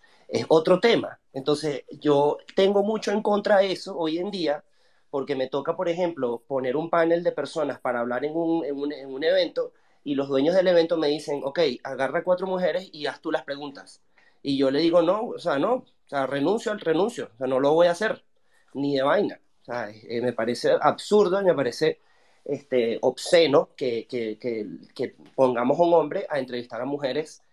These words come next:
por, por ese mismo tema patriarcal que es falso. Este, y entonces, no sé, yo te-, me-, ese tema me da muchísimo en el nervio, porque en mi casa o en mi familia,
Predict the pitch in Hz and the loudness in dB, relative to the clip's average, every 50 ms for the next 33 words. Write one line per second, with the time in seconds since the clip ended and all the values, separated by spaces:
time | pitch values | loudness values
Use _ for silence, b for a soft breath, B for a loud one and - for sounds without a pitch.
0 | _ _ _ _ _ _ _ _ _ _ - 123 123 120 123 - _ 127 117 117 | _ _ _ _ _ _ _ _ _ _ -6 -4 -4 -4 -6 -8 _ -8 -8 -6
1 | - - 143 151 151 160 156 156 160 160 156 156 160 160 147 - _ 147 143 - | -6 -4 -4 -2 0 0 0 2 2 2 2 2 0 -2 -6 -4 _ -2 -2 -2
2 | - 113 107 117 - - 147 151 151 180 - _ _ - 127 113 - - - - | -4 -8 -8 -4 -2 0 2 2 2 0 -4 _ _ -12 -10 -10 -10 -14 -8 -2
3 | - 147 135 117 107 - - - - - _ _ _ _ _ _ _ _ _ _ | 2 2 2 2 0 -8 -14 -16 -18 -20 _ _ _ _ _ _ _ _ _ _
4 | _ _ _ _ - 117 113 - _ _ - 123 113 110 110 107 107 104 101 104 | _ _ _ _ -12 -12 -12 -14 _ _ -4 -2 -2 0 0 -2 -2 -2 -2 -2
5 | 101 98 92 92 - - - - 143 135 135 131 131 131 131 131 131 135 135 - | -2 -4 -6 -8 -12 -16 -10 -4 -2 0 2 6 6 6 6 6 4 2 4 2
6 | 180 180 - 151 151 139 - 165 143 117 - - - 131 123 - 139 143 143 135 | -2 -2 2 2 2 4 4 2 2 2 0 -4 -4 -4 2 2 4 6 6 4
7 | - 135 - 160 156 180 175 165 165 160 147 123 120 135 147 147 165 151 160 165 | 2 0 -4 2 4 4 4 4 4 2 2 0 0 -2 -4 -4 -4 -6 -4 -2
8 | 160 147 120 113 117 127 135 127 123 135 156 165 - _ _ _ _ _ _ _ | -2 -2 -2 -2 2 2 2 2 2 -2 -4 -4 -6 _ _ _ _ _ _ _
9 | _ _ _ _ _ 127 123 120 123 - 120 - 117 131 127 127 123 123 139 131 | _ _ _ _ _ -4 -4 -2 -2 -4 -4 -4 -2 -4 -4 -6 -4 -2 -2 -2
10 | 127 - - 156 170 127 - - - - - - 117 113 113 123 123 127 - 123 | 0 0 -2 -2 -2 -2 -6 -12 -18 -16 -10 -8 -4 -2 -2 -2 -2 -2 -4 -4
11 | 135 147 147 143 160 190 160 - 95 | -2 -2 0 2 2 2 2 0 -8